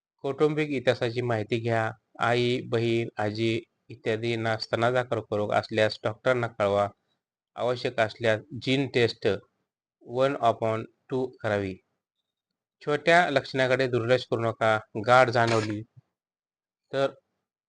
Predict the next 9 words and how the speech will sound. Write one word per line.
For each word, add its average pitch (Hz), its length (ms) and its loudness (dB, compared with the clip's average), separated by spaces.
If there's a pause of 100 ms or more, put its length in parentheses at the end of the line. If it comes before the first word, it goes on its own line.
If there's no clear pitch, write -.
(140)
थांबून 127 340 -2
पाहू 123 320 0
नका, 113 380 -2
त्वरित 120 300 -2
डॉक्टरांचा 110 600 -6
सल्ला 92 320 -6
घ्या. - 240 -16 (3500)
स्तनाचा 180 480 0
कर्करोग 147 640 2